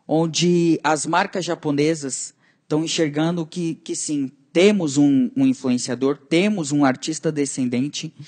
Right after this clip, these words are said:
e podemos dar continuidade à, à nossa descendência, à nossa raiz, à nossa cultura, né? É, agora na Black Friday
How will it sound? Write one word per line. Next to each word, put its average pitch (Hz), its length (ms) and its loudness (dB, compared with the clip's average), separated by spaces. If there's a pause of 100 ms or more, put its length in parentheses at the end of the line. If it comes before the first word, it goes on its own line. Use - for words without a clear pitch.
(220)
e 147 160 2
podemos 170 880 2
dar 151 220 0
continuidade 147 920 -2 (260)
à, 127 960 2
à 127 120 -2
nossa 131 280 0
descendência, 131 800 -2
à 120 180 -4
nossa 127 280 -2
raiz, 127 340 0
à 127 80 2
nossa 135 240 0
cultura, 123 600 -2 (340)
né? 117 320 -2 (340)
É, 127 640 2
agora 143 340 2
na 143 120 -2
Black 135 220 -4
Friday 135 380 0